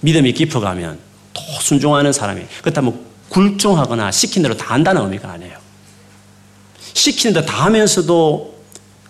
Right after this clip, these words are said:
아주 멸시하면서 하는 사람이 있는 반면에, 건강하게 이렇게 의견을 제시하지만 리스펙트한 사람이 있어요.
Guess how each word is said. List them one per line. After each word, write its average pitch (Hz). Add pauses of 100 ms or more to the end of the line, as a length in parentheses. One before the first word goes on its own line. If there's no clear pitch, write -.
(800)
아주 151 (440)
멸시하면서 202 (180)
하는 156
사람이 120
있는 127
반면에, 90 (240)
건강하게 151 (560)
이렇게 117
의견을 135
제시하지만 104 (320)
리스펙트한 135
사람이 87
있어요. 92